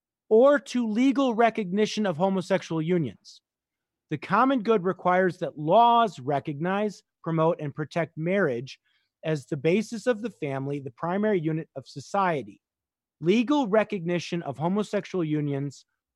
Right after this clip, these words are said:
are placing them on the same level as marriage would mean not only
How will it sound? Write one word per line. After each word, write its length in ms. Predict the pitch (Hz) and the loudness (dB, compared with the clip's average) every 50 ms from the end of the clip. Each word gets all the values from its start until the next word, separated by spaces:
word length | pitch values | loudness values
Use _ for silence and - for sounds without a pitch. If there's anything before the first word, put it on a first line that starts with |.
| - | -6
are 120 | - 143 - | -6 -6 -6
placing 540 | _ - - 185 196 214 208 - 226 214 | _ -4 -2 0 0 0 0 -2 -4 -2
them 180 | 185 180 165 160 | 0 0 0 -2
on 140 | 151 147 143 | -2 -4 -4
the 60 | 139 | -6
same 380 | 123 - - 185 190 208 214 214 | -8 -6 -4 -2 0 0 0 2
level 260 | 214 214 185 208 202 | 0 0 0 0 -2
as 160 | 190 151 143 | -2 -2 -4
marriage 520 | 143 135 131 131 131 131 127 120 - - _ _ _ _ _ _ _ _ _ _ _ _ _ _ _ _ _ _ - | -4 -4 -2 -2 -2 -4 -6 -8 -14 -20 _ _ _ _ _ _ _ _ _ _ _ _ _ _ _ _ _ _ -2
would 220 | 139 156 143 139 | -2 -2 0 0
mean 400 | 139 147 180 196 202 208 208 208 - _ - | -2 0 0 2 2 2 0 0 -2 _ -8
not 300 | 156 170 185 214 240 - - | -4 0 0 0 0 0 -2
only 580 | 202 202 202 202 190 180 175 170 170 170 143 | -2 -2 0 0 0 0 0 0 0 -2 -4